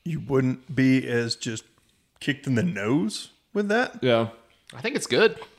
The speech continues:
Speaker 1: I love it.
Speaker 3: I think it's really good.
Speaker 1: And there's a recipe on the back of the bottle that I've been wanting to try, but I
Speaker 2: Is that, is that licorice behind the, uh,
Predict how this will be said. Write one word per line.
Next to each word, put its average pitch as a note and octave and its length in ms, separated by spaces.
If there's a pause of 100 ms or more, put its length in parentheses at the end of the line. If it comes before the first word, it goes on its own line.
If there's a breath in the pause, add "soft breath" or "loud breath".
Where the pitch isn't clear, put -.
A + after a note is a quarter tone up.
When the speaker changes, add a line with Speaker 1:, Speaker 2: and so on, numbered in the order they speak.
(440)
Speaker 1:
I - 120
love C3 240
it. - 60 (1040)
Speaker 3:
I - 40
think D3+ 120
it's D3 100
really E3+ 200
good. E2 180 (100)
Speaker 1:
And C#3+ 160
there's D3 160
a B2 60
recipe C3+ 420
on B2 120
the A#2+ 80
back B2 180
of A#2 60
the A2+ 60
bottle A#2+ 320
that G#2+ 120
I've A2+ 100
been A#2+ 140
wanting A#2+ 160
to - 60
try, A#2+ 280
but G#2+ 140
I G#2 60
Speaker 2:
Is C3 160
that, A3+ 260 (100)
is C3 100
that G#3 180
licorice E3+ 580
behind C#3+ 580
the, D3 200
uh, G#2 280